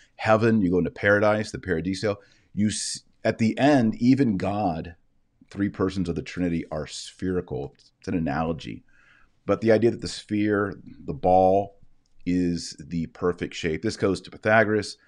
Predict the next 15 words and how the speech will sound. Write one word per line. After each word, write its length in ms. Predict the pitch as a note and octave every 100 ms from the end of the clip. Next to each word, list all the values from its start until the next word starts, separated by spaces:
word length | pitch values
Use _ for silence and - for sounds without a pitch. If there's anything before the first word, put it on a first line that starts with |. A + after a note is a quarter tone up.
| _ _ _ -
It's 140 | G2+
adopted 500 | F#2+ F#2+ F2+ - A2
and 160 | G2+ F2
accepted 500 | - G2+ F#2 F#2+ D2+
by 140 | D2
Plato 600 | - - G2 C3+ D3+ E3+ _ _ _ _ -
in 420 | F2 E2+ E2 E2
the 80 | E2+
Timaeus, 800 | - F#2 F2+ A2 F3 - - - _ - - _ _ _ _
which 220 | - F2+ -
is 220 | F2+ D#2
the 360 | E2+ E2 D2+ - - _ -
cosmology 1000 | - E2+ E2 D#2+ F2 F#2 F#2 G#2+ A2+ -
of 480 | D#2+ D#2+ D#2+ D2 - _ _ _ _ _
Plato. 540 | - G2 A2 A#2 C3